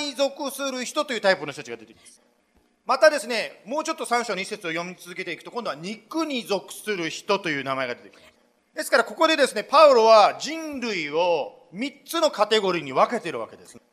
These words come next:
一つ目が生まれながらの人間、二つ目が御霊に属する人、そして最後に肉に属する人というふうにこう三つ書いてある。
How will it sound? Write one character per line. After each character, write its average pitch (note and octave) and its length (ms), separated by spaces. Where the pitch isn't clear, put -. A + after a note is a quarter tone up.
一 D4+ 200
つ D#4 100
目 D4+ 140
が C#4 320
生 A3+ 100
ま C#4 120
れ C#4+ 80
な C#4 140
が C4+ 120
ら C4 100
の B3 80
人 A3 140
間、 G#3 280
二 C#4+ 140
つ C4+ 60
目 C4+ 120
が A#3+ 100
御 F#3 60
霊 C#4 540
に C4+ 140
属 B3+ 260
す C#4+ 140
る B3 120
人、 B3 420
そ A#3 80
し G#3+ 40
て G#3+ 60
最 B3+ 160
後 G#3+ 100
に G#3+ 180
肉 G#3+ 320
に C4+ 120
属 G#3 260
す B3 100
る A#3+ 80
人 B3 160
と A3+ 60
い G3+ 40
う - 20
ふ F3 40
う - 20
に - 40
こ F#3 100
う E3+ 40
三 A#3 160
つ - 120
書 A3 100
い G3+ 60
て F3 60
あ C3+ 60
る。 G#2+ 80